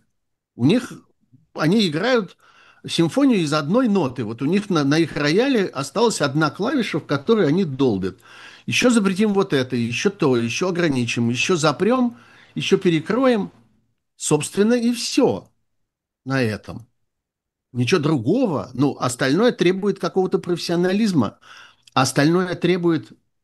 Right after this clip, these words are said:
э, ещё одной важной вещи, которой не хватает. Осмысленности. Какой-то стратегической цели. Ну, э, мы как-то время от времени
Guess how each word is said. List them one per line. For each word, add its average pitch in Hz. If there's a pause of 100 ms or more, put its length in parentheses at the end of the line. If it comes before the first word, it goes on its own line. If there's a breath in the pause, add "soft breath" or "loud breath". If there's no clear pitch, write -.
(100)
э, 131
ещё 156
одной 254
важной 135
вещи, 104
которой 110
не 107
хватает. 104 (540 soft breath)
Осмысленности. 127 (800)
Какой-то 180
стратегической 180
цели. 220 (960)
Ну, 135 (300)
э, 143 (100)
мы 156 (380)
как-то 143
время 147
от 135
времени 131